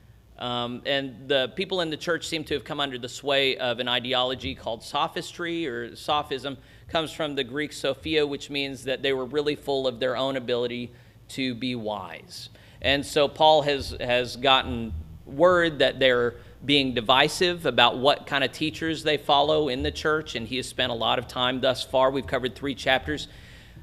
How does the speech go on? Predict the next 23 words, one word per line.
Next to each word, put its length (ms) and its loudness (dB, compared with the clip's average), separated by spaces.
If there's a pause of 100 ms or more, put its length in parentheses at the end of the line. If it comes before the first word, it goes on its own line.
uh, 180 8
establishing 680 4
that 140 6
the 120 4
only 240 2
mind 480 4
and 120 -4
personality 600 2
that 140 -2
matters 360 2
is 140 -8
the 60 -4
mind 260 -2
of 100 -8
God, 360 0
known 240 -4
through 160 -10
Christ 400 -4
Jesus, 540 -6 (540)
and 200 6
that 200 10
any 280 4
other 500 6